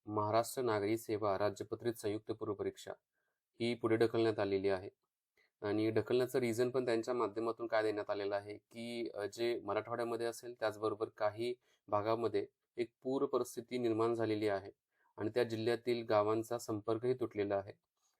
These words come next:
आणि त्याचबरोबर महाराष्ट्र राज्याच्या माध्यमातून हवामान खात्याने काही दिवसासाठी ह-, अतिवृष्टीचा इशाराही दिलेला आहे.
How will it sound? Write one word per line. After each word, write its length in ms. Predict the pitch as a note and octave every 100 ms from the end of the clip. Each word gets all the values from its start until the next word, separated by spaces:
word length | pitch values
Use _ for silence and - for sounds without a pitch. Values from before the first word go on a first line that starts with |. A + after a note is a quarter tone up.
| -
आणि 120 | A2
त्याचबरोबर 560 | A#2+ A#2+ B2 B2+ B2+
महाराष्ट्र 480 | B2 A2 G#2+ A#2 -
राज्याच्या 400 | A#2 G#2 A2+ B2+
माध्यमातून 680 | A#2+ G#2+ G2 A2 G#2+ B2 B2 - _
हवामान 340 | - G#2+ A#2 B2
खात्याने 440 | A#2 A2 A2+ F#2 G2+ _ _ _
काही 180 | - A#2
दिवसासाठी 840 | B2+ B2 A#2 B2 B2 - A2+ A#2+ B2+ -
ह-, 120 | G2+ A#2+
अतिवृष्टीचा 580 | A#2+ A2 C3+ C3+ - C3+
इशाराही 400 | B2+ A2 A#2+ A#2
दिलेला 300 | A2 G2+ G2
आहे. 160 | F#2